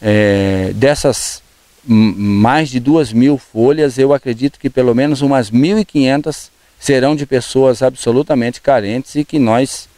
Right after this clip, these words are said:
juntamente com a prefeitura, com a Defesa Civil, vamos ter que arrumar uma maneira de subsidiar de forma integral essas folhas pra essas pessoas, porque elas não têm condição de comprar realmente.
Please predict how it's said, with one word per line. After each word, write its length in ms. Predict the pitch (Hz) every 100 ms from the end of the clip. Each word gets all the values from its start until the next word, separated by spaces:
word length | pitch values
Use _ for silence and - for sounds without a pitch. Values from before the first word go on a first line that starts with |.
| _ _
juntamente 580 | 104 120 127 117 120 -
com 120 | 120
a 80 | 113
prefeitura, 720 | 117 110 113 107 104 117 127
com 100 | 117
a 40 |
Defesa 340 | 113 104 113 107
Civil, 300 | 151 120 123
vamos 220 | 131 127
ter 160 | 123 127
que 240 | 139 127 _ _ _ _
arrumar 420 | 120 120 127 110
uma 160 | 131 139
maneira 480 | 131 113 113 127 135
de 340 | 127 135 151 - _ _ -
subsidiar 1300 | - 156 143 143 135 135 120 131 139 113 107 107
de 300 | 107 117 107 90
forma 380 | - 131 131
integral 640 | 127 165 196 156 117 120 139
essas 240 | - 160
folhas 300 | - 127 131
pra 100 | 135
essas 220 | 127 139
pessoas, 340 | - 143 131 123
porque 220 | 143 135
elas 180 | 127 110
não 180 | 131 170
têm 180 | 143
condição 420 | 147 151 143 127 127
de 80 |
comprar 380 | - 160 147 120
realmente. 540 | 120 - 127 87 -